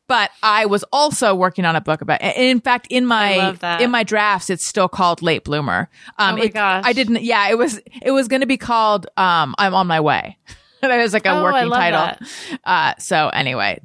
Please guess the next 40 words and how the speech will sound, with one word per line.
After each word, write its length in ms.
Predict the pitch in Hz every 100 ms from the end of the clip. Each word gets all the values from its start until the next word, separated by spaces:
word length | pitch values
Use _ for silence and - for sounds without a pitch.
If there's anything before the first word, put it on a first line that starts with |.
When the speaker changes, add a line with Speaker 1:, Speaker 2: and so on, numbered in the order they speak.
| -
Speaker 1:
so 340 | 190 165 139 _ _ _ - -
like 200 | 160 -
I 40 | 165
said, 220 | - -
I 60 | -
relate 400 | 120 139 165 -
so 400 | - - - 415
much 260 | 370 220 -
to 140 | -
all 200 | - 196
of 80 | 196
this. 160 | 180 -
Everyone 600 | 240 262 330 302 294 285 - - -
go 160 | 247 -
out 320 | 226 233 240 -
and 220 | 233 214
get 320 | 214 208 - -
Thanks 240 | 202 202
for 160 | 226 214
Waiting 560 | 165 156 165 156 165 - _ -
and 100 | 208
also 420 | - 240 247 262
get 180 | 233 233
Startup. 600 | - - 147 135 127 - -
I 60 | 208
feel 180 | 294
like 100 | 302
on 140 | 302 302
Amazon, 460 | 233 226 208 185 180
you 40 |
can 120 | 190
probably 240 | 170 196 196
just 160 | 190
click 220 | - 208 -
something 280 | 185 180
and 120 | 170 156
get 140 | 139
both 220 | 156 160
of 140 | 156 -
them 240 | - -